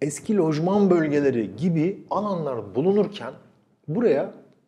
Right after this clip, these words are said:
pistin tam ortasına hem de pistler yok edilerek oluşturulan, dökülen beton ve yapılan hastane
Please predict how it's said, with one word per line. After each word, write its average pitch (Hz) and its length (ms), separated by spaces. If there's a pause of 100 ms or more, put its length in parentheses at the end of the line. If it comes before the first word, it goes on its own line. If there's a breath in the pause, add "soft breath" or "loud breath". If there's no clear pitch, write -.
(120)
pistin 196 500
tam 262 200
ortasına 127 500
hem 165 180
de 127 80
pistler 143 420
yok 113 300
edilerek 147 520 (520 soft breath)
oluşturulan, 131 640 (400)
dökülen 151 460
beton 147 400
ve 113 80
yapılan 131 540
hastane 151 580